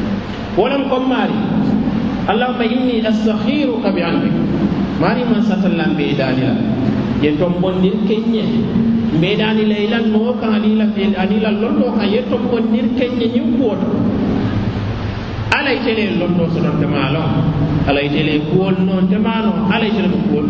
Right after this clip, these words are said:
kullol be lon na fanat. Na tara nyimbe la londo to ko. Nkana dun nyi hajo min to de. Na nafa bi jele. Na duniya to. Na dino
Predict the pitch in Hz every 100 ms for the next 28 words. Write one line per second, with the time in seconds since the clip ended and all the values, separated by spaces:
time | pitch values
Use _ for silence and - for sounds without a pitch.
0 | - 139 135 135 120 117 110 - 107 -
1 | 214 - 220 214 208 214 - - - -
2 | - - - 240 277 277 247 220 220 240
3 | 220 214 190 180 170 156 - - 190 147
4 | - - - - - - 214 262 269 262
5 | 247 240 226 214 214 220 302 285 254 240
6 | 240 214 170 - - - - - - 160
7 | 196 240 233 - 220 208 196 196 180 196
8 | 202 202 - 190 180 190 190 254 254 240
9 | 214 202 - - 190 - - - - -
10 | - 165 208 214 247 262